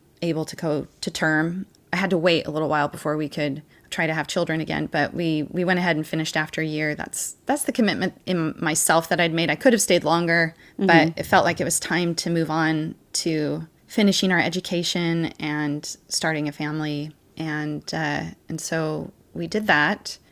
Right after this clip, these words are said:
Speaker 1: moved to Arizona for a few years in between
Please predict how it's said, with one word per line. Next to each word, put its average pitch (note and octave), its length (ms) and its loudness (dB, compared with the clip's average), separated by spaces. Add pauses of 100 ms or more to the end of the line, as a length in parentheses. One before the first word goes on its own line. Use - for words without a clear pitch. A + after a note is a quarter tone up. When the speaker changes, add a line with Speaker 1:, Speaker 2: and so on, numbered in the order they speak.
Speaker 1:
moved G3 260 2
to E3+ 100 2
Arizona F3 420 2
for E3+ 160 -2
a E3 60 0
few E3+ 180 -4
years E3 540 -2
in E3+ 100 -2
between D#3+ 640 -2